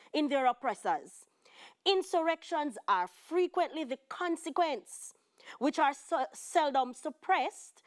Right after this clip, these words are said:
without much bloodshed. Sometimes these are successful, and the whole ship's company is cut off. They are likewise always ready to seize every opportunity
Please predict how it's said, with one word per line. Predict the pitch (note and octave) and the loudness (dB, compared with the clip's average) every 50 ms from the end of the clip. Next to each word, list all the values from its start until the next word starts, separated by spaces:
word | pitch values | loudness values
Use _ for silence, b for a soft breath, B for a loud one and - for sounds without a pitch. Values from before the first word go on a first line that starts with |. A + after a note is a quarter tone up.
| b b | b b
without | - C4+ C#4+ A3+ C#4+ B3+ - | 0 0 2 4 2 2 0
much | A3+ A3+ A3+ A3+ A3 G#3 - - - - - - _ - | -2 -4 -4 -2 -2 -2 -4 -6 -12 -14 -14 -16 _ -14
bloodshed. | F#3 F#3 A3 G#3+ G3+ F3+ - - F#3+ E3 D3 - - _ _ _ _ _ _ _ _ _ _ _ _ _ B B B B B | -8 -4 -4 -4 -4 -6 -6 -4 -4 -4 -6 -8 -14 _ _ _ _ _ _ _ _ _ _ _ _ _ B B B B B
Sometimes | - - - E4+ D4 C#4+ - - C#4+ B3+ A#3+ B3 B3 G3 E3+ | -4 0 2 2 2 2 0 -4 -2 -2 -2 -2 -4 -6 -8
these | E3+ A3 G#3+ F#3 | -8 -6 -4 -2
are | G#3+ G3+ G#3 | -2 -2 -2
successful, | - - A3+ - - D4+ E4+ F#4+ - - D#4 C4+ G3 G#3 - _ _ _ _ _ _ _ _ B B B B B B B B - | -2 -6 -8 -2 0 0 0 0 0 -2 -2 -2 -2 -2 -6 _ _ _ _ _ _ _ _ B B B B B B B B 0
and | C4 C4+ C4 A3+ | 0 0 0 -2
the | A3+ G#3 | -6 -6
whole | - - - D#4+ E4+ E4+ E4+ E4+ E4+ F4 F4 E4+ E4+ | -8 -8 -2 2 2 4 4 4 4 4 4 2 0
ship's | - - - - E4+ C4 - - - - - - | -4 -10 -10 -10 -10 -10 -12 -16 -18 -18 -10 -4
company | - D#4+ C#4 B3+ A#3+ - C4+ A#3+ A3+ A#3 - - | -2 -2 -2 -2 -4 -6 -6 -6 -6 -6 -8 -8
is | - A3+ - - _ - | -8 -10 -10 -12 _ -10
cut | - C#4 - - | -10 -8 -4 0
off. | B3 A#3 A3+ A3 G3+ - - - - - _ _ _ _ _ _ B B B B B B B B B B - | 0 2 2 2 0 -4 -8 -20 -20 -20 _ _ _ _ _ _ B B B B B B B B B B -4
They | G3+ C#4 E4 | 0 2 2
are | E4 D#4+ D#4+ | 4 2 0
likewise | D#4+ D#4 D#4 D4+ D4+ D4+ - - D#4 D#4 D4+ D4+ C#4+ - - _ _ _ | -2 -2 0 0 0 0 -2 -2 -2 0 0 -2 -4 -8 -16 _ _ _
always | - D#4+ F#4+ A#4 B4+ B4+ B4 A4+ G4+ D#4+ C#4 C4 G3 | 4 4 6 6 6 4 2 2 0 0 -2 -2 -2
ready | A3+ G#3 G#3 F#3+ F3 - F3 F3 b b b b _ - | 0 0 2 0 0 -2 -6 -12 b b b b _ -2
to | D#4 C4+ | -2 0
seize | - - - - D#4 C#4+ C#4 A3 - - _ _ - C5 C5+ G#4 | -2 -4 -6 -4 -2 -2 -2 -4 -6 -10 _ _ 0 0 2 2
every | D4 C4+ F4+ F#4 | 2 2 2 2
opportunity | F4 - - - C#4+ - D4+ C#4 A#3+ A3 - - G3+ F3 F3 | 2 2 0 -2 -4 -4 -4 -4 -2 -2 -2 -4 -8 -12 -12